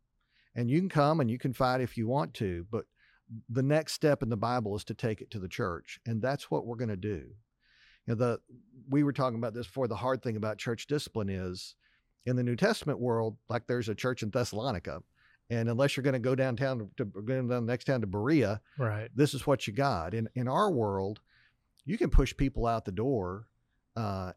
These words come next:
Speaker 1: and push 'em out of the church or push 'em into the next church and, uh, pass your problem along. It's really hard to do redemptive and restorative discipline.
Speaker 2: Yes.
Speaker 1: And I, I find for that, it's humility, it's small rooms, it's trusted leadership,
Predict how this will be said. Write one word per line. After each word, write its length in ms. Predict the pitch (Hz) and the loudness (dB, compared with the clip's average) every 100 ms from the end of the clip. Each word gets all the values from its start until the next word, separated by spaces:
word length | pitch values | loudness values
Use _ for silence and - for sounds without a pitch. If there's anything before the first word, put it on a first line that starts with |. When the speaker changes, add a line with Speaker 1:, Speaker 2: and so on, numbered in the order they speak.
| - | -4
Speaker 1:
and 260 | 117 110 - | -4 -4 -4
push 200 | - 143 | -2 0
'em 100 | 123 | 0
out 140 | 123 120 | 0 0
of 60 | |
the 80 | 101 | -4
church 360 | - 135 131 - | -2 0 0 -2
or 20 | |
push 280 | - 135 - | -4 -2 -2
'em 80 | 117 | -2
into 120 | 110 | -2
the 80 | 95 | -2
next 260 | 110 123 - | -2 -4 -6
church 420 | - 117 117 - | -2 -2 -2 -6
and, 220 | 85 95 - | -10 -10 -10
uh, 140 | 101 87 - | -10 -8 -6
pass 300 | 135 131 - | -4 -2 -2
your 60 | 101 | -6
problem 460 | - - 185 110 | -4 -4 -2 -2
along. 500 | 90 85 85 78 82 104 _ _ _ _ | -2 -4 -6 -6 -8 -12 _ _ _ _
It's 220 | - - 180 | -6 -4 -2
really 160 | 202 | -2
hard 240 | 185 160 135 | -2 -2 -2
to 40 | |
do 380 | 117 127 123 117 | -2 0 0 -2
redemptive 720 | 110 104 95 117 113 123 107 - | -4 -4 -2 -2 -2 -2 -4 -6
and 140 | 113 | -6
restorative 600 | 95 - 127 113 92 82 85 | -6 -6 -4 -2 -4 -6 -10
discipline. 480 | 82 85 - 131 | -10 -10 -4 -2
Speaker 2:
Yes. 200 | 113 107 | 0 -2
Speaker 1:
And 120 | 107 120 | -6 -4
I, 100 | 151 | -4
I 120 | - 180 | -2 -2
find 280 | - 143 117 | 0 0 -2
for 120 | 95 | -4
that, 320 | 110 101 92 | -4 -4 -6
it's 300 | 110 - - - - _ | -8 -8 -12 -14 -20 _
humility, 680 | - 117 107 131 151 147 143 | -4 -2 2 2 2 0 -2
it's 160 | 131 - | -6 -8
small 480 | - - 120 147 156 | -8 -4 0 0 0
rooms, 560 | 139 135 131 135 131 - | 0 0 -2 -4 -6 -8
it's 240 | 208 - - _ - | -8 -10 -16 _ -14
trusted 680 | - - 143 147 - 156 131 | -6 2 2 2 -2 -4 -2
leadership, 720 | 139 139 - - 123 123 | -2 -2 -2 0 0 0